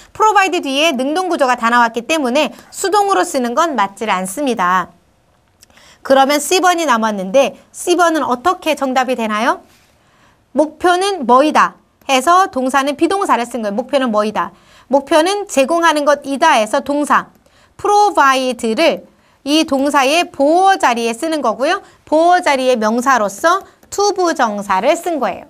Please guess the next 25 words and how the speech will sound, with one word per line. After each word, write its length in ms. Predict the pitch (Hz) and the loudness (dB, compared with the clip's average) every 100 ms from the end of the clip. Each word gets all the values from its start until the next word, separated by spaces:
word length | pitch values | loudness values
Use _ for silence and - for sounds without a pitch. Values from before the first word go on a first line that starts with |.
| _ _ _ _ _ _ | _ _ _ _ _ _
목표는 640 | 226 254 254 269 320 403 392 | -2 -2 2 2 2 -4 -4
제공하는 500 | 254 240 240 214 220 | -4 -2 -2 -4 -2
것이다. 460 | 285 285 240 196 - _ _ _ _ _ | -2 -2 -4 -4 -6 _ _ _ _ _
그래서 200 | 254 302 | 0 0
비동사 520 | 285 302 370 370 339 | 2 0 0 0 0
뒤에 180 | 277 277 | 2 -2
보어로 380 | 285 247 226 285 | 0 0 2 -2
투부정사, 680 | 269 370 403 302 240 190 - _ _ | -2 -4 0 0 0 -6 -6 _ _
아, 280 | - 196 190 | -6 -4 -4
쓴 240 | - 339 339 | -4 -4 0
건데 480 | 247 208 302 208 - _ _ - | -2 2 0 0 -8 _ _ -2
비동사 460 | 311 392 403 381 | 2 2 2 0
뒤에 160 | 339 330 | 2 -2
투부정사를 640 | 330 339 349 320 311 277 | -2 -4 0 0 2 0
쓰면 380 | 269 269 240 247 | -2 -4 -4 -2
해석이 340 | 262 392 381 330 | -4 -2 0 0
몇 160 | 226 | -2
가지 180 | 269 262 | -2 0
안 160 | 208 196 | 0 0
되니까 380 | 262 233 226 269 | -2 0 -2 0
외워주세요. 520 | 233 311 247 220 185 - _ _ _ _ _ _ | 2 2 0 -8 -12 -12 _ _ _ _ _ _
주어는 760 | - 294 311 294 320 403 392 285 | -2 2 4 4 0 -4 -6 -4
뭐뭐 240 | 220 226 | -2 0
하는 340 | 262 269 247 226 | 0 0 -2 0
것이다. 680 | 311 330 _ - 285 190 | 0 0 _ -4 0 0